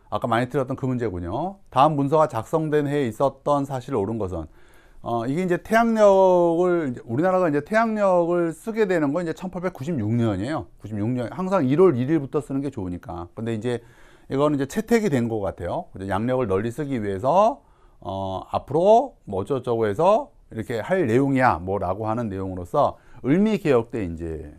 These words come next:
그 채택이 된 거죠. 그리고 이제 실시는 그 다음 해에 되는 거예요. 그래서 천팔백구십오 년 을미개혁에 대한 이야기예요. 그럼 뭐 천팔백구십 년대 순서가 뭐예요? 동청갑. 천팔백구십사 년에 동청갑 사건이 있죠. 동학노민 운동, 청일전쟁의 발발, 갑오개혁이 있고요.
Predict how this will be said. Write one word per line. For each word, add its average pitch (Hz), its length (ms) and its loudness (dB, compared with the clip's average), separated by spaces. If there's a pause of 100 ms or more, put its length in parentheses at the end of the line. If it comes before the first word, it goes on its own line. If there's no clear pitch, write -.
그 - 140 -20 (100)
채택이 165 340 -4
된 92 180 -4
거죠. 78 340 -12
그리고 127 180 -6
이제 120 100 -4
실시는 208 640 0 (240)
그 135 120 -8
다음 110 340 2
해에 113 120 -2
되는 87 260 -8
거예요. 76 280 -14 (160)
그래서 95 140 -12
천팔백구십오 135 720 -4
년 143 300 2 (360)
을미개혁에 127 760 -2
대한 110 260 -4
이야기예요. 101 440 -8 (440)
그럼 190 160 -4
뭐 185 640 -2
천팔백구십 185 600 0
년대 165 240 0
순서가 151 340 -2
뭐예요? 95 300 -4
동청갑. 127 720 -4
천팔백구십사 135 880 -4
년에 147 440 -2 (380)
동청갑 143 840 0
사건이 160 340 -4
있죠. 160 320 -4
동학노민 120 520 -2
운동, 175 540 -2
청일전쟁의 113 800 -4
발발, 127 480 -2
갑오개혁이 104 560 -4
있고요. 107 420 -10